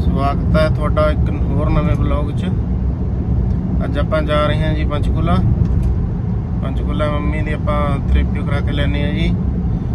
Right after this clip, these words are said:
ਸੈਕਟਰ ਛੇ ਦੀ ਮਾਰਕੀਟ ਵਿੱਚ ਦੂਜੀ ਮੰਜ਼ਿਲ ਦੇ ਵਿੱਚ ਹੈ ਜੀ। ਦਿਖਾਉਂਦੇ ਤੁਹਾਨੂੰ, ਬਣੇ ਰਹੋ, ਜੁੜੇ ਰਹੋ।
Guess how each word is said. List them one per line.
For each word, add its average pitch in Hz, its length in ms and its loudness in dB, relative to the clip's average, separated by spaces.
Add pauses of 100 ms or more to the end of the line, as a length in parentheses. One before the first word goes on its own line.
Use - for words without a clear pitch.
(100)
ਸੈਕਟਰ - 480 -2 (100)
ਛੇ - 340 0
ਦੀ - 100 0
ਮਾਰਕੀਟ 139 540 0
ਵਿੱਚ - 260 -2
ਦੂਜੀ - 340 -2
ਮੰਜ਼ਿਲ - 360 0
ਦੇ 147 100 0
ਵਿੱਚ - 260 0
ਹੈ - 80 0
ਜੀ। - 180 0 (2250)
ਦਿਖਾਉਂਦੇ - 480 0
ਤੁਹਾਨੂੰ, 160 480 2
ਬਣੇ 147 220 2
ਰਹੋ, 170 500 0
ਜੁੜੇ 151 240 0
ਰਹੋ। 185 400 2